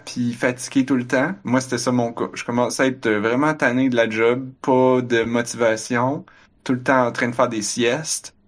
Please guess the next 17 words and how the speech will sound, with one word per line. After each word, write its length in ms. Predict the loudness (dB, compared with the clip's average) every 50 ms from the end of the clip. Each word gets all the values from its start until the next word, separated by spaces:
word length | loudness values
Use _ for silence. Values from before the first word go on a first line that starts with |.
| _ _ _ _ _ _ _ _ _ _ _ _ _
Et, 580 | -6 -2 -2 0 2 2 2 2 4 4 4 4
mais 160 | 4 2 2
sinon, 480 | 0 -2 -4 -2 2 4 6 6 8 8
le 80 | 8 8
reste 320 | 8 6 6 4 4 2
du 80 | -2 2
temps, 160 | 4 4 4
ça 160 | 4 4 4
allait 180 | 6 6 6 6
bien, 240 | 6 4 2 2 -2
puis 180 | -6 -8 -10 -10
je 80 | -6
vivais 280 | -6 -4 -2 0 2 2
ma 200 | 2 4 2 2
vie 160 | 2 0 0
bien 180 | 2 2 0 2
correct. 540 | 0 -2 -2 0 -2 -2 -4 -6 -12 -20